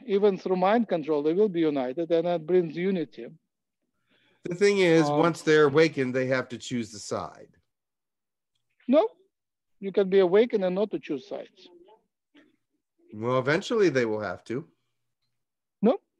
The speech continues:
Speaker 2: Yes,
Speaker 1: They
Speaker 2: they
Speaker 1: don't.
Speaker 2: will.
Speaker 1: Nope.
Speaker 2: Absolutely.
Speaker 1: Nope. <laughs>
Speaker 2: By not choosing, you choose.
Speaker 1: Oh, sure. Yeah, there is a third side. You just don't choose.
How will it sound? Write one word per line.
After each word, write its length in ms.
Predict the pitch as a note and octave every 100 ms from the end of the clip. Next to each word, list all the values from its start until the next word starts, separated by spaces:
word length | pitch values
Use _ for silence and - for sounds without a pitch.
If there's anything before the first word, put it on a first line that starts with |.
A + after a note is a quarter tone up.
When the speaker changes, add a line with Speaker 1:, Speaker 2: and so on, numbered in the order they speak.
| _ _ _ _ _ _ _ _ _
Speaker 2:
Yes, 140 | C#3+
Speaker 1:
They 60 | F#3+
Speaker 2:
they 100 | C4+
Speaker 1:
don't. 40 | F3+
Speaker 2:
will. 220 | A3+ G3 - _ _ _ _ _ _ -
Speaker 1:
Nope. 120 | G#3
Speaker 2:
Absolutely. 600 | - A#3 B3 B3+ D3 C3 _ _ _ _ _ -
Speaker 1:
Nope. 160 | C4 - _ _ _ _ _
<laughs> 80 | A#3+ - B3+ - - _ _ _ _
Speaker 2:
By 240 | - E3+ E3
not 260 | F#3+ G#3
choosing, 580 | G#3 A3 A3 D#3+ D3+ D3+
you 160 | C#3+ C#3+
choose. 720 | - F#3 C#3+ E2+ D2+ - - _ _ _ _ _ _ _ _
Speaker 1:
Oh, 140 | C#4
sure. 420 | G#3 - B3 D#3 C#3 _ _ _ _ -
Yeah, 120 | A3+
there 160 | A#3
is 100 | B3+
a 80 | A#3
third 280 | A3 A#3+ A3
side. 340 | - D#3 B2
You 120 | C#3+ G3
just 240 | G3 F#3+
don't 220 | F3+ G#3
choose. 300 | E3+ C#3+ G#2